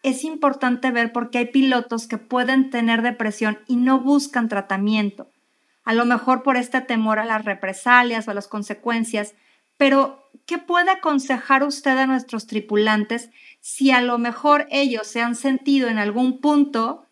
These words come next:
que están en esta fase de burnout o de depresión o de ansiedad, sin, qui-,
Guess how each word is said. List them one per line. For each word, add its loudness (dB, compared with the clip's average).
que 2
están 4
en 2
esta -2
fase -4
de -2
burnout 0
o -4
de -2
depresión -4
o -4
de -2
ansiedad, 0
sin, 2
qui-, -8